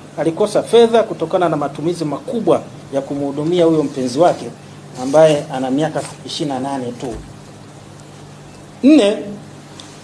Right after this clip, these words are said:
padri huyo alikuwa, sababu ya nne, padri huyo alikuwa ameamua kuacha kazi ya upadi kwa sababu za kiafya,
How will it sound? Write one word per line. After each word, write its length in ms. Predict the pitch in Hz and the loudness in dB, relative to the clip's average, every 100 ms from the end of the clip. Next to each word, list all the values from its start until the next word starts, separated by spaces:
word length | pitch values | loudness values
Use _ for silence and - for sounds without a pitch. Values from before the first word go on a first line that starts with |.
| - | 2
padri 240 | 170 170 175 | 4 6 6
huyo 400 | 233 254 254 254 - - - - - - | 8 6 4 -2 -12 -20 -20 -20 -20 -6
alikuwa, 640 | 139 143 - 240 196 147 151 - - - - - - - - - | -4 -4 -2 4 4 4 -2 -14 -20 -20 -20 -20 -20 -20 -20 -12
sababu 380 | - 156 202 185 | -2 2 2 4
ya 140 | 160 | 4
nne, 200 | 175 127 - - - | 4 0 -4 -12 0
padri 220 | 151 151 | 0 2
huyo 200 | 175 220 | 2 4
alikuwa 380 | 151 147 175 170 | 2 2 0 0
ameamua 460 | 131 131 135 160 147 | -2 -2 -2 -4 -4
kuacha 380 | - 135 - | -4 -6 -6
kazi 480 | 123 - 139 - - - - - - - - - - | -8 -4 -4 -6 -14 -20 -20 -20 -20 -20 -20 -18 -6
ya 80 | 131 | -4
upadi 440 | 127 170 175 180 | -2 2 2 0
kwa 120 | 165 | -6
sababu 340 | 131 135 139 135 | -4 -4 -4 -4
za 120 | 120 | -8
kiafya, 540 | - 127 156 - 175 | -6 -2 -2 -2 -2